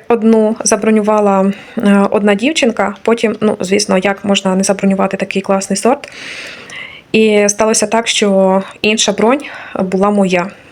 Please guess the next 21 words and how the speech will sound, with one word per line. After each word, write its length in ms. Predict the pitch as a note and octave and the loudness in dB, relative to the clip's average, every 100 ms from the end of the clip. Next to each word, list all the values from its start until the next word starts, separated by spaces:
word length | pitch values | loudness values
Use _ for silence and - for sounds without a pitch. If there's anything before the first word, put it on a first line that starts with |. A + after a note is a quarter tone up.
| - | -4
Я, 180 | G3+ G#3+ | 0 2
якщо 280 | G#3+ G#3+ G3 | 0 -2 -2
чесно, 300 | G#3 G3+ G#3 | 0 -2 -2
коли 200 | G#3 G#3 | 0 0
побачила, 560 | G#3 G3+ G#3 G#3 G3 | 2 0 0 0 0
тому 220 | G3 G3+ G3+ | 2 2 2
що, 140 | G#3 | 2
знаєте, 300 | A3+ D4 A3+ | 2 2 0
якось 360 | G3+ G3+ G#3+ - | 0 0 0 -2
в 20 | A3 | -6
TikTok 360 | - D4 - - - - | -2 -2 -2 -12 -20 -4
виходить 440 | A3 G#3+ A#3 A3 - | -2 0 0 0 -2
так, 180 | D4+ | -2
що, 360 | - A3+ G3+ G3 - - - - - - - | 0 0 2 0 -4 -20 -20 -20 -20 -18 -6
е, 220 | G#3 G3+ | 0 2
ми 120 | G#3 A#3 | 4 4
бачимо 420 | A3 G#3 G#3 G#3 | 2 0 0 0
себе 300 | G#3 G3 G3 | 0 0 0
перших, 400 | B3+ E4 - A#3+ | 0 0 0 -2
коли 180 | - G#3 | -2 0
бронюємо, 600 | G3+ A3 G#3+ G#3 G3 | 2 2 2 2 2